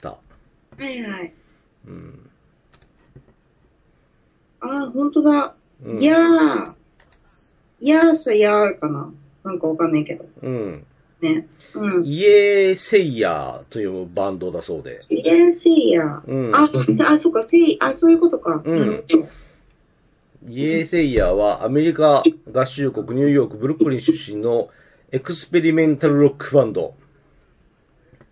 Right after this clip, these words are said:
Speaker 2: へー、そうなんだ。
Speaker 1: うん。エクスペリメンタルとわざわざつくところがエクスペリメンタルなんですね。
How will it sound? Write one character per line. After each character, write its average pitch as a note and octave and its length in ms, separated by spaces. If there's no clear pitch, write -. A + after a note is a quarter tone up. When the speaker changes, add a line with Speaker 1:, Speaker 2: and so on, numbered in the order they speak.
Speaker 2:
へ C#4 840
ー、 D4+ 60
そ - 200
う C4 160
な G#3+ 120
ん G3 140
だ。 F#3 80
Speaker 1:
う F3 140
ん。 B2 440
エ B2+ 80
ク - 140
ス - 140
ペ G3+ 100
リ F#3+ 80
メ D#3+ 120
ン C3+ 100
タ C3+ 100
ル B2 120
と A#2+ 120
わ C#3+ 120
ざ C3 80
わ A2 180
ざ G#2+ 60
つ - 60
く - 60
と C3 120
こ A2 80
ろ G2+ 80
が F#2 220
エ F2 60
ク - 80
ス - 120
ペ C#3 100
リ A#2+ 80
メ G#2 80
ン F#2 80
タ G2+ 80
ル F2+ 80
な E2 100
ん E2 60
で D#2 80
す A#2 60
ね。 B2+ 220